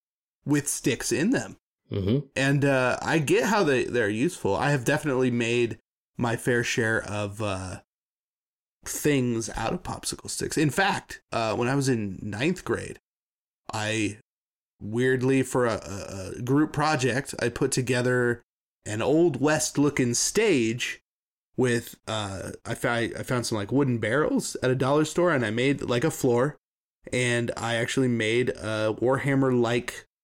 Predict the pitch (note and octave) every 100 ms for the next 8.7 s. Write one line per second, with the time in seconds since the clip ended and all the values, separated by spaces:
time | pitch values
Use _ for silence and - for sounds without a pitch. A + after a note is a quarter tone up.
0 | _ - D#3+ C#3 A#2 C#3+ D3+ _ _ _
1 | _ _ _ _ - B2+ B2 A#2+ A#2 B2+
2 | A#2+ A#2+ A2+ A#2 A#2+ A#2 A2+ A2+ A#2+ A2+
3 | _ _ - D4 - C#3+ C#3 - A#2 G2
4 | _ _ _ - B2 G#2 G2+ F#2+ F#2 A#2+
5 | B2+ F3+ C3+ B2+ - B2 A2+ G2 D3+ F3+
6 | A#3 D3+ D3+ E3 C#3 - A2 G2+ F#2+ G#2
7 | F#3 - C3+ A2+ A#2+ G#2 G3+ E3 G#2 F2+
8 | - E2 - F2+ E2+ G2+ -